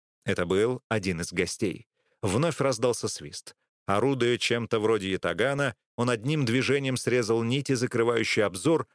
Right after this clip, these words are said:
а другим нанёс удар Кроу. Однако девушка не успела обернуться и посмотреть, остался ли наследник в живых.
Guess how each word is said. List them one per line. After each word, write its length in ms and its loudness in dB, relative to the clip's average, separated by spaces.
а 100 0
другим 340 0
нанёс 340 0
удар 240 2
Кроу. 400 -2
Однако 400 0
девушка 440 0
не 100 0
успела 420 2
обернуться 580 0
и 20 0
посмотреть, 640 -2
остался 500 -2
ли 80 2
наследник 600 -2
в 40 -8
живых. 480 -2